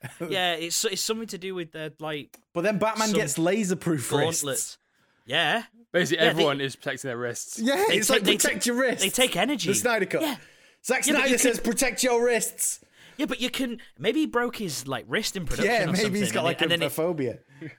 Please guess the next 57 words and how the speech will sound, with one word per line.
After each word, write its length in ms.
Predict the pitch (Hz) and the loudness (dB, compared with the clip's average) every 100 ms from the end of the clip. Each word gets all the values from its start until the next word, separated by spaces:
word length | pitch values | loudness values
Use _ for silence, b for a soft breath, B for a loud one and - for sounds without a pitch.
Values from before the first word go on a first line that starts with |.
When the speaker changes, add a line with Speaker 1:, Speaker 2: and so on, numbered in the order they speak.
| - | -10
Speaker 1:
and 80 | 175 | -6
he's 120 | 180 | -2
just 180 | 208 208 | -2 -4
like, 160 | 156 | -2
"Shit, 400 | - - 240 160 | 0 0 0 -4
we 100 | 135 | -10
could, 260 | 139 143 - | -10 -12 -6
gotta 140 | 196 170 | -4 0
stop 240 | - 180 | -2 -2
everybody 400 | 185 185 170 170 | -2 -2 0 -2
from 240 | 165 156 143 | -2 -6 -4
being 200 | 151 151 | -2 -2
able 180 | 156 143 | -4 -6
to 80 | |
break 260 | 131 147 147 | -4 -4 -4
their 120 | 131 | -4
wrist." 320 | 147 127 - - | -4 -4 -8 -14
Speaker 2:
Mm. 300 | 143 135 113 _ - | -10 -8 -10 _ -16
Speaker 3:
Did 120 | 220 | -2
you 60 | 311 | -2
know 40 | |
there's, 200 | 285 254 | 0 2
um, 340 | 220 190 180 170 | 2 2 0 -2
a 60 | 160 | 0
Wonder 280 | 208 202 | 0 0
Woman 460 | 170 185 175 165 160 | 2 2 2 0 -4
thing 240 | - 160 | -6 -4
where 160 | 156 151 | 0 0
she's 260 | 143 165 135 | -2 -8 -4
got, 180 | 165 135 | -6 -4
like, 260 | 143 139 143 | -4 -4 -4
really 160 | 160 | -6
special 420 | - 160 - 147 | -4 -6 -4 -4
armor? 280 | 127 139 143 | -2 0 0
He's 100 | 131 | -2
like, 80 | 156 | -2
"No, 120 | 254 | 2
no, 100 | 320 | 4
no, 100 | 320 | 4
no, 100 | 320 | 4
no, 280 | 302 202 120 _ | 4 2 -2 _
the 80 | 160 | -4
wrists." 560 | 240 - - - - 147 151 | -2 -2 -6 -8 -8 -8 -14
Speaker 1:
<laughs> 120 | - | -4
The 160 | 330 190 | 0 2
wrist. 260 | 220 - 196 | 2 2 -4
Speaker 2:
<laughs> 80 | - | -2
Speaker 1:
Only 360 | 175 233 247 | 2 2 2
the 100 | 214 | 2
wrists. 420 | 196 - - - - b b | 0 0 -2 -6 -10 b b
Speaker 3:
I, 60 | 180 | -2
Speaker 1:
Only 160 | 226 | 0
the 60 | 196 | 0
Speaker 3:
I, 20 | |
I'm, 40 | 160 | 0
Speaker 1:
wrists. 320 | - 170 | 0 -2
Speaker 3:
I'm, 100 | - | -2